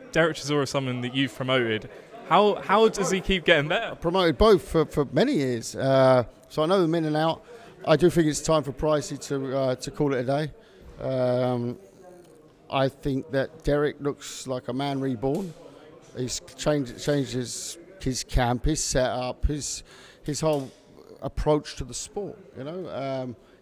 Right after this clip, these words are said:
Speaker 2: he seems to be taken a lot more seriously, uh, and you can see it physically when he, when he took the robe off tonight. I saw him at the weigh-in yesterday, but just tonight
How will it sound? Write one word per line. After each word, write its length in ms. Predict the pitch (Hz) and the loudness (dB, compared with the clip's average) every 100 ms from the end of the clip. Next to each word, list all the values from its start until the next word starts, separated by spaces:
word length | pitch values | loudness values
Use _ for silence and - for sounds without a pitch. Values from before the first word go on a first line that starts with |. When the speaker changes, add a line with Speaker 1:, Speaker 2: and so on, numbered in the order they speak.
| - | -10
Speaker 2:
he 100 | 139 | -8
seems 360 | - - 156 | -6 -4 -4
to 60 | 123 | -4
be 100 | 127 | -6
taken 340 | - 147 117 | -4 -4 -4
a 60 | 120 | -4
lot 160 | 143 127 | -4 -4
more 160 | 131 | -4
seriously, 600 | - 160 135 117 - 165 160 _ _ _ _ - | -4 -4 -4 -4 -6 -6 -8 _ _ _ _ -10
uh, 60 | |
and 300 | 135 127 127 | -6 -4 -4
you 80 | 139 | -6
can 120 | 139 | -6
see 220 | 127 - 214 | -6 -4 -2
it 100 | - 135 | -4 -6
physically 400 | 180 254 190 113 | -8 -6 -6 -6
when 180 | 123 139 | -4 -4
he, 100 | 135 | -4
when 120 | 131 | -6
he 80 | 131 | -8
took 180 | 175 - | -8 -10
the 60 | |
robe 240 | 131 160 147 | -6 -4 -4
off 140 | 131 | -6
tonight. 160 | - 127 | -8 -8
I 20 | |
saw 120 | 190 | -6
him 100 | 156 | -6
at 60 | 87 | -6
the 60 | |
weigh-in 280 | 113 160 120 | -2 -2 -2
yesterday, 340 | 123 - 117 | -4 -6 -8
but 180 | 117 123 - - - 160 | -6 -6 -8 -20 -20 -18
just 240 | - - | -16 -16
tonight 400 | - 123 175 151 | -10 -6 -4 -6